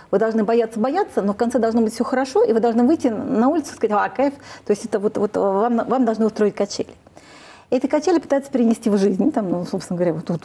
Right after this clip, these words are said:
ужас, ужас, ужас, а потом выключил компьютер, ну, вроде ничего, ещё всё нормально, там, знаешь. А, это плохая история,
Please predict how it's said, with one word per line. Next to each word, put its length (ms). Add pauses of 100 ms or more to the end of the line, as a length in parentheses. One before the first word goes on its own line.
ужас, 400
ужас, 260
ужас, 200
а 80
потом 340
выключил 320
компьютер, 380
ну, 120
вроде 220
ничего, 240
ещё 160
всё 160
нормально, 420
там, 140
знаешь. 200 (1000)
А, 680
это 480 (120)
плохая 300
история, 380